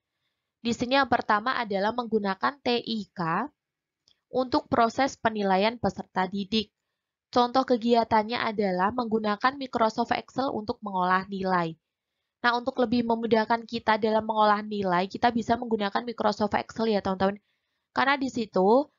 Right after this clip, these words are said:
eh, kita tidak, kita tidak harus menjumlahkan secara manual, kita cukup mem-, mengentrikan rumus-rumusnya untuk menjumlahkan, kemudian rata-rata.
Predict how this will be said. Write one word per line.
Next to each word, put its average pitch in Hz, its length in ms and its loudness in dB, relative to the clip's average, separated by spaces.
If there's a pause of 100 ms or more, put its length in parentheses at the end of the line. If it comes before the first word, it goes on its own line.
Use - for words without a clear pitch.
(140)
eh, 208 400 4
kita 269 320 -2
tidak, 233 400 2 (1120)
kita 269 320 0
tidak 226 260 0
harus 214 380 0
menjumlahkan 226 960 0
secara 214 480 0
manual, 208 480 0
kita 277 560 0 (240)
cukup 254 400 -2
mem-, 226 500 -2
mengentrikan 226 840 -2 (400)
rumus-rumusnya 240 1040 0 (640)
untuk 220 300 -6
menjumlahkan, 226 880 0
kemudian 196 400 -2
rata-rata. 196 920 0